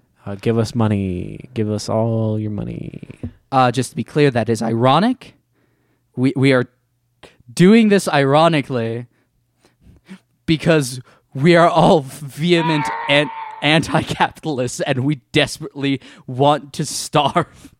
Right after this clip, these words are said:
Speaker 1: Honestly, give me your money, though. Like, I'll take it.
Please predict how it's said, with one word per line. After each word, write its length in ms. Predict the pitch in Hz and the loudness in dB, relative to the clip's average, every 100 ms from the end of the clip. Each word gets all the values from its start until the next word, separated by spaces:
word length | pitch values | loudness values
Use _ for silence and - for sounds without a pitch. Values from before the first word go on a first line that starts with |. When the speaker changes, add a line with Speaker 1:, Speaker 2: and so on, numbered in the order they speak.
| _ | _
Speaker 1:
Honestly, 440 | 127 123 117 - 107 | -16 -16 -16 -16 -14
give 200 | 113 104 | -12 -12
me 120 | 104 | -12
your 80 | 117 | -12
money, 260 | 120 135 | -10 -10
though. 180 | 127 123 | -10 -8
Like, 180 | 123 113 | -8 -2
I'll 120 | 123 123 | 0 0
take 280 | - 175 | -4 -10
it. 100 | - | -12